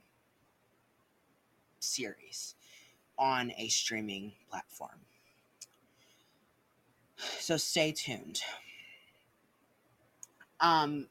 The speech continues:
you know, so, you know, before we conclude on the podcast, there is one more thing that I wanna make known. You know, I am loved by my family and friends, and some people that I have met don't like me, but that's only because I'm an honest person, and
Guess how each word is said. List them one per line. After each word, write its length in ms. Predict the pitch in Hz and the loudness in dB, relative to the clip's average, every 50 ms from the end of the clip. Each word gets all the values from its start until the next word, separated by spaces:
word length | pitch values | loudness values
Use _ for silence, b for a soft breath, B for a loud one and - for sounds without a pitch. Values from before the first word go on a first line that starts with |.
| _ _ - | _ _ -4
you 120 | 151 165 | -2 0
know, 200 | 160 156 151 147 | 2 2 0 -2
so, 420 | 147 - - 151 147 147 143 - - - | -2 0 0 2 2 2 0 -2 -4 -6
you 140 | 139 156 | -4 -2
know, 100 | 156 151 | -2 -2
before 360 | 143 147 - - - 156 147 156 | -2 -2 -4 -4 0 0 2 2
we 120 | 165 175 | 2 0
conclude 560 | 165 165 156 147 - - 143 135 131 135 135 - - | 0 -2 -4 -6 -4 -2 -2 0 2 2 0 0 -2
on 460 | - 127 123 123 123 127 127 127 131 B B B B B B _ - | -2 -2 -2 -2 -2 -4 -6 -10 -12 B B B B B B _ -16
the 80 | - 147 | -14 -8
podcast, 580 | - - 131 127 131 - - 131 127 123 - | -2 2 2 2 2 0 0 -2 0 -2 -2
there 180 | - 135 131 131 | -2 -2 0 0
is 160 | 135 135 - | 0 -2 -4
one 140 | 143 135 135 | -4 -4 -4
more 160 | 135 131 127 | -4 -6 -6
thing 220 | - - 120 123 | -8 -8 -8 -6
that 100 | 131 127 | -2 0
I 80 | 120 120 | 0 0
wanna 240 | 123 123 123 123 123 | 0 -4 -6 -6 -6
make 240 | 127 123 120 - - | -4 -4 -4 -4 -6
known. 340 | 120 120 117 117 120 120 | -6 -6 -4 -4 -4 -6
You 140 | 120 117 120 | -6 -6 -6
know, 280 | 120 117 117 120 117 - - | -4 -4 -4 -6 -6 -6 -2
I 120 | 117 131 | -2 0
am 200 | 143 143 147 139 | 0 -2 -4 -4
loved 300 | 131 127 123 127 123 123 | -2 0 0 0 0 -2
by 100 | - 123 123 | -2 -4 -2
my 180 | 123 120 117 120 | -2 -2 -4 -4
family 360 | - - 120 117 120 120 120 | -6 -8 -8 -6 -6 -6 -8
and 120 | 117 113 | -8 -10
friends, 480 | - - - 113 110 113 117 117 113 - | -10 -8 -6 -6 -6 -6 -6 -10 -12 -12
and 260 | 113 110 110 113 117 B B B B B B B _ | -12 -12 -12 -12 -14 B B B B B B B _
some 280 | - - - 147 143 143 | -8 -2 -2 0 -2 -2
people 260 | 139 143 139 135 131 | -4 -8 -10 -8 -6
that 100 | 131 131 | -2 0
I 120 | 127 127 | 0 0
have 180 | 127 127 123 - | 0 -2 -4 -6
met 260 | 123 117 117 113 - | -6 -4 -4 -4 -6
don't 300 | - 131 123 123 120 - - - | -8 -8 -8 -8 -8 -10 -6 -2
like 220 | 113 110 120 113 - - | -2 -2 -2 -2 -6 -12
me, 240 | 127 127 127 123 123 117 | -14 -12 -12 -12 -12 -12
but 120 | 120 - - | -14 -8 -6
that's 480 | 123 127 123 - - - - - - - _ - | -4 -4 -4 -6 -10 -12 -12 -12 -14 -20 _ -18
only 260 | 127 127 127 123 123 | -16 -14 -12 -12 -14
because 380 | 113 117 117 117 - 117 113 - | -14 -14 -12 -10 -10 -10 -8 -6
I'm 240 | 113 110 113 113 117 | -6 -6 -6 -6 -8
an 80 | 113 | -8
honest 340 | 110 107 110 107 101 - - | -8 -8 -8 -10 -12 -16 -10
person, 360 | - 113 110 110 - - 107 107 | -8 -6 -6 -6 -8 -12 -12 -12
and 140 | 104 110 | -12 -12